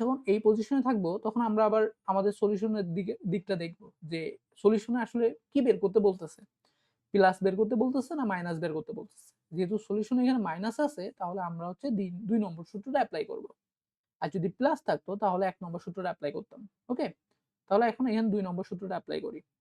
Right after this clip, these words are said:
A minus B whole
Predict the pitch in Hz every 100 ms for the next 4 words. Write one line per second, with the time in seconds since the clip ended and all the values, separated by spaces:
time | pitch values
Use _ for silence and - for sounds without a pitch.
0 | _ _ _ _ _ _ _ _ _ _
1 | _ - 233 196 254 180 160 170 - 180
2 | 170 175 196 269 - _ _ _ _ -
3 | 165 185